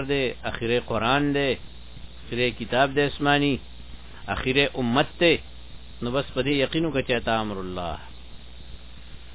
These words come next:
دا صورت په خپل کور کې اته باب دی. د دې په اول باب کې پنځلس آیاتونه دي. "علکم تهتدون" پورې دا روان دی.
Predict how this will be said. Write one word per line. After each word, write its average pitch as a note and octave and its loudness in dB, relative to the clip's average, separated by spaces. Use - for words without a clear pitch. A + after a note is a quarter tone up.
دا C3+ 2
صورت D#3 -2
په D3 0
خپل - -4
کور B2+ -2
کې G2 -8
اته B2+ 2
باب A#2+ 6
دی. D2+ -10
د - -6
دې D#3 4
په D3+ 4
اول D3 8
باب C#3+ 6
کې B2+ -4
پنځلس A#2+ 0
آیاتونه G#2 2
دي. D#2 -8
"علکم A#2 -2
تهتدون" B2 -2
پورې A2+ -2
دا A2 2
روان G2+ 0
دی. D2+ -10